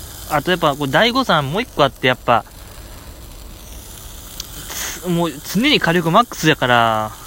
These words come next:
<laughs> 食べるのに集中しがちな気が。うーん。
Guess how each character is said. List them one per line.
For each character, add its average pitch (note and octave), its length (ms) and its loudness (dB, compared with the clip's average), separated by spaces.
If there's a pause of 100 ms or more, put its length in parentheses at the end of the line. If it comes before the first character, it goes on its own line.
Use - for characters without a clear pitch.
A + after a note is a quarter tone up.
(640)
<laughs> - 1040 -8
食 F#3+ 180 2
べ B3 160 2
る A#3+ 240 -2
の G#3 120 0
に C#3 180 -2
集 A3 340 -4
中 G3+ 200 -2
し - 260 -2
が G#3+ 140 4
ち G3 160 -6
な D#3 120 2
気 C3 160 -4
が。 A#2 240 2 (4000)
う - 20 -8
ー A3+ 560 -2
ん。 A2 80 -8